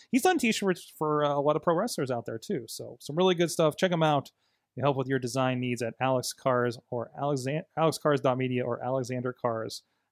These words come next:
dot com. Thank you so much to Alex for supporting the awesome cast. So, Chilla, I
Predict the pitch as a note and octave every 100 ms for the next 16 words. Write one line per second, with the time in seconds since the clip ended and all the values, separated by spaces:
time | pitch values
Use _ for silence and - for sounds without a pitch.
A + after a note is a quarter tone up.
0 | - A#2 A#2 - A#2+ A2+ - G#3+ C4 -
1 | C4 A#3 A3+ - F#3 F3+ E3 - D3 B2+
2 | - _ _ - F#3 F3 G3+ G#3 G#3 G#3+
3 | E3+ D3+ F3 F#3+ F3 D#3 D#3+ - D3+ D3+
4 | - - C#3+ B2 A#2 - - - _ _
5 | _ _ _ _ _ - - B3+ A#3+ A#3
6 | A3+ G#3+ G#3 G#3+ - - C#4+ C#4+ C#4 C4
7 | B3+ B3 A#3+ A3+ A#3 A3+